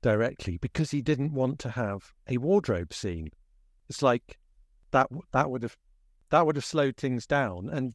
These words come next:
and Tennant is back for three episodes, and he's like, "I'm, I'm not, I'm not giving it, I'm not giving it a wardrobe scene. So let's just deal with this at the,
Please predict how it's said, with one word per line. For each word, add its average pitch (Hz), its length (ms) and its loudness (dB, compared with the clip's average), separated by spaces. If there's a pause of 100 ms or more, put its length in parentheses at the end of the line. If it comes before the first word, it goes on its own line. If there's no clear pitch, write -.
and 120 480 0
Tennant 135 400 0
is 120 380 -6 (480)
back 127 180 2 (100)
for 127 140 -2
three 123 300 0
episodes, 104 680 -2
and 117 100 -4
he's 110 240 -2
like, 104 240 -2
"I'm, 117 300 -2 (160)
I'm 123 160 -2
not, 120 240 0 (220)
I'm 127 80 -2
not 147 180 -2
giving 120 240 2
it, 113 180 -2 (560)
I'm 127 120 -4
not 143 180 0
giving 127 300 2
it 104 180 -2
a 113 80 0
wardrobe 117 500 -2
scene. 90 360 -4
So - 140 -4
let's 131 180 -2
just - 220 -8
deal 117 220 2
with 101 140 -6
this - 300 -4
at 113 140 -2 (100)
the, 107 240 0